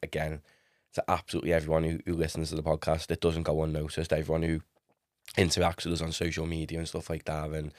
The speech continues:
shows the lo-, love to the podcast, it, it's absolutely amazing. It's, it's just so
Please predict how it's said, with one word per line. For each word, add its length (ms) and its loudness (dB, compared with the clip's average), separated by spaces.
shows 300 2
the 80 0
lo-, 260 2
love 280 2
to 100 0
the 80 0
podcast, 480 0
it, 120 -2
it's 160 -2
absolutely 480 0
amazing. 540 -6
It's, 300 -10
it's 200 -10
just 280 0
so 340 -2